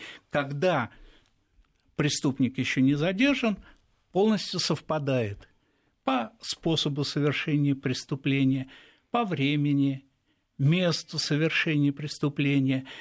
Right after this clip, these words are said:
описанию потерпевшими внешности преступника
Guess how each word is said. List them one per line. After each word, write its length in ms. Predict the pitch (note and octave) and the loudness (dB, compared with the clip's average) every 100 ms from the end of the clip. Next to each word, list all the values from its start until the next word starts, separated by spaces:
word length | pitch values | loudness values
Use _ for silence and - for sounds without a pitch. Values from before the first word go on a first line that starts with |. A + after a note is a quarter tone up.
| - | -12
описанию 720 | - D3 G3 - A3+ A3+ G#3+ G3+ | -10 -6 -6 -2 2 2 2 0
потерпевшими 920 | G3+ - G3 - A3+ A3 - D#3 C#3+ | -4 -2 -4 0 0 0 0 2 2
внешности 800 | C3 D#3 F#3+ E3 - E3 - D#3+ | 2 0 0 0 -2 -2 -4 -6
преступника 1120 | - D#3+ D#3 - D3 C#3+ - C#3+ C#3 C#3 C3 | -2 -2 -2 0 -2 0 0 -2 0 -2 -2